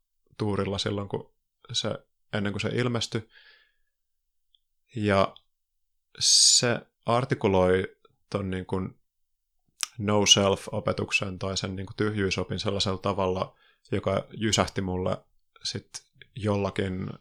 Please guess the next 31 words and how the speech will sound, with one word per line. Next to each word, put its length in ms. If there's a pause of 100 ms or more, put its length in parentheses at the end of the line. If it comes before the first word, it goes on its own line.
(260)
N 200
N 140
L-kuuntelulla. 960 (180)
Et 80
muistan, 400
että 60
mä 40
kuuntelin 580 (180)
monta 240
kertaa 400
sitä 260 (680)
semmoista 320
podcastia, 640
missä 220
selittää 540
sitä. 280 (180)
Ja 120
sit 240 (460)
siihen 240
päälle 260
mä 100
tein 220
sen 200 (120)
viidenkymmenen 540
päivän 240
kurssin, 400
mikä 180
siinä 160
se 140
appissa 400
oli. 140